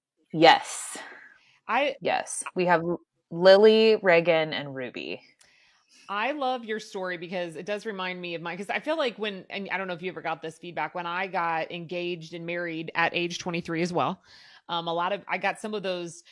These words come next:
Speaker 2: "You're really young. Are you sure? Like, are you, you're really
Speaker 1: Yes.
Speaker 2: young. Is this really what you wanna do?" Or they'd make a j-, a joke like, "Oh, don't worry. You can always, uh, work on it the second time around." I'm like, "What?" Um,
Speaker 1: Yeah. Like, what is
Speaker 2: I don't
Speaker 1: that?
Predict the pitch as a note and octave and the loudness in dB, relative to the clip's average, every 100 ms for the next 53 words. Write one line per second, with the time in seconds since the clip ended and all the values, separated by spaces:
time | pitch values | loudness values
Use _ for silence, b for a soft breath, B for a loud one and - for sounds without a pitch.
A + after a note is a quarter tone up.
0 | b F#3 D4+ E4 G3 G3+ A3 F#3+ A#3 G#3+ | b -8 -6 -4 -4 -4 -4 -4 -2 -4
1 | D3+ D#3 F3+ A#3+ - G#3+ C4+ D#4+ G3 E3+ | -6 -10 -8 -8 -6 -4 -2 0 -2 -4
2 | - F#3+ F#4+ C#4 D3+ D3 B3+ B3 A3 G3+ | -10 -6 -4 2 4 2 2 -2 -2 -2
3 | C4+ G#3 G3+ B3+ G3+ B3+ D4+ D4+ - C4+ | -2 -2 -4 -10 -6 -4 -4 -6 -8 -6
4 | C4 A3 F#3+ A#3 A3+ G#3 F#3 E3+ E3+ - | -6 -6 -4 -2 -2 -2 -2 -4 -6 -12
5 | - A3+ F#3+ D#3+ F#3+ G3+ G3+ - G4 A4+ | -10 -4 -2 0 0 2 -2 2 2 4
6 | D#4 A3 A3 F#4 D4+ E4 C4+ B3+ C#4 B3 | 4 4 0 -2 0 -2 0 4 6 4
7 | G3 G3 F3+ E3 D#3+ b b b - C4 | 4 6 8 6 2 b b b 4 6
8 | C#4+ C#4 C#4 A3+ - D4+ C4 G3+ F3+ E3 | 6 4 2 0 4 2 2 4 4 6
9 | E3 E3+ G3 F#3+ F3+ E3 F3 G#3 G#4+ - | 6 6 4 2 2 2 6 6 6 0
10 | _ B B B B - G#3 F#3 E3+ D3+ | _ B B B B 0 4 6 4 0
11 | D3+ F3+ _ A#3+ B3+ D#4 G4 F#4 A#3 D#3 | -6 -18 _ 4 6 6 4 8 10 10
12 | C#3 D3 A3+ A#3 B3 F#4 E4 G#4+ - A3+ | 8 6 4 10 10 10 8 4 4 4
13 | C5+ - C5 | 6 6 6